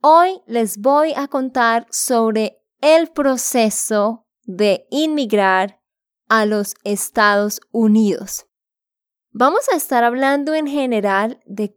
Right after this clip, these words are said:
cómo es este proceso y todo lo que conlleva, pero asimismo yo les voy a contar mi historia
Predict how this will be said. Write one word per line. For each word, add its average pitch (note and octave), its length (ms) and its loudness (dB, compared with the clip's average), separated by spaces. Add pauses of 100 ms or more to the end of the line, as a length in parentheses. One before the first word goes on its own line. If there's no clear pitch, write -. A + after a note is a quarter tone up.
cómo F4 380 2
es C4 180 -4
este G#3+ 240 -6
proceso G3+ 760 -8
y G#3+ 180 -4
todo C4+ 680 0
lo A3 420 2
que G3+ 320 -4
conlleva, A3 880 0 (220)
pero G#3 180 2
asimismo A#3+ 880 0
yo A3 300 0
les A3 240 0
voy C4 160 4
a D4+ 100 2
contar C#4 540 -2
mi C4+ 320 -4
historia B3 840 -2